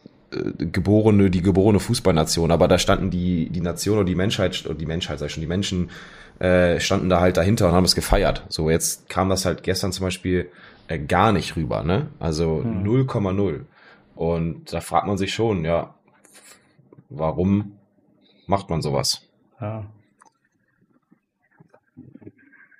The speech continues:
Speaker 2: Also, wie gesagt,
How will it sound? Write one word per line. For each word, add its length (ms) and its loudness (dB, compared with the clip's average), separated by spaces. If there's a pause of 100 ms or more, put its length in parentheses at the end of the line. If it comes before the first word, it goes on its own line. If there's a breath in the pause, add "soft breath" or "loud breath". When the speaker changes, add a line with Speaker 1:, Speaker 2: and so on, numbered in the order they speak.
(1700 soft breath)
Speaker 2:
Also, 520 2
wie 180 4
gesagt, 480 2